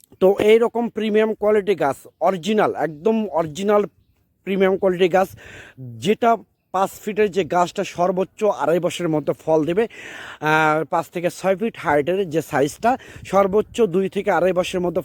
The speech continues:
ফল দেবে, দেবে, এবং যেটা দুই থেকে আড়াই ফিট হাইট সুপারি গাছটা খা-, এটা হচ্ছে অরিজিনাল হাইব্রিড, আহ, পাঙ্গা সুপারি বারো মাসে খাটো জাতের, এটা দিবে তিন থেকে সাড়ে তিন বছরের মধ্যে।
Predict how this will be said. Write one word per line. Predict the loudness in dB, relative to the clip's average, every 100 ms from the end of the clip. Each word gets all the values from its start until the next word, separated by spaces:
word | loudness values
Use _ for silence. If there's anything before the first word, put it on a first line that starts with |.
| -2
ফল | 0
দেবে, | 2 0 0 -6 -10 -4
দেবে, | 2 2 0 -10 -8
এবং | 0 2 4
যেটা | 2 0 0
দুই | 0 0
থেকে | -2 0
আড়াই | 2 2 0
ফিট | -4 -12
হাইট | -2 -2 -2
সুপারি | -10 -12 -6 -4 -2
গাছটা | -2 -4 -6 -6
খা-, | -6 -12 -12 -10 -2
এটা | 4 4
হচ্ছে | 4 0 -2
অরিজিনাল | -2 -2 -2 -4 -2
হাইব্রিড, | -2 -4 -2 -4 -6
আহ, | _ -20 -12 -2 0 0 0
পাঙ্গা | 2 2 2
সুপারি | -2 -2 -2
বারো | 0 -2 -2
মাসে | -4 -8
খাটো | -8 -4 -2
জাতের, | -2 -2 -4 -12 -20 -6
এটা | 0 2
দিবে | 2 -2
তিন | -2 -2 -2 -6 _ -20 -6
থেকে | -2 -2 -2 -6
সাড়ে | 0 2 2
তিন | 0 -2
বছরের | -2 -2
মধ্যে। | -4 -4 -6